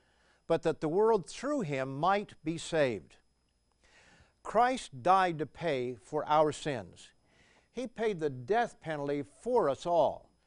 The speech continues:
because his life is more valuable than all of our lives put together.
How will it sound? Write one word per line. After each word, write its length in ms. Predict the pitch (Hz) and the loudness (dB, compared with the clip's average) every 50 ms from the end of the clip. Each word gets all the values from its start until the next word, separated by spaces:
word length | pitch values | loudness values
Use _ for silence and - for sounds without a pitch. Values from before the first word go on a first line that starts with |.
| _ _ _ _ _ _ - | _ _ _ _ _ _ -8
because 460 | 156 143 - 175 170 160 151 127 - | -8 -4 0 4 4 4 4 2 -2
his 280 | - 233 311 320 220 190 | -4 -2 -2 -2 0 2
life 480 | 175 143 135 135 139 143 - - - - | 6 6 8 8 6 4 0 -6 -14 -12
is 180 | 165 151 113 143 | -10 -10 -8 -4
more 240 | 156 175 185 170 | -2 0 0 0
valuable 760 | 147 117 127 156 165 175 165 143 131 123 127 139 143 143 - - _ _ _ _ _ | 0 0 2 2 2 4 2 0 -2 -2 -2 -2 -2 -2 -4 -8 _ _ _ _ _
than 200 | - 156 151 151 | -4 -4 -4 -4
all 340 | - - 185 220 240 214 160 | -2 0 4 4 4 4 4
of 100 | 135 143 | 4 4
our 220 | 160 185 185 156 | 6 6 6 4
lives 360 | 143 139 131 127 127 135 120 - | 4 2 2 2 0 -2 -4 -6
put 240 | - - 151 - | -6 -4 -4 -4
together. 500 | - 147 123 160 175 175 139 127 92 - | -4 -4 0 2 2 2 2 0 -4 -6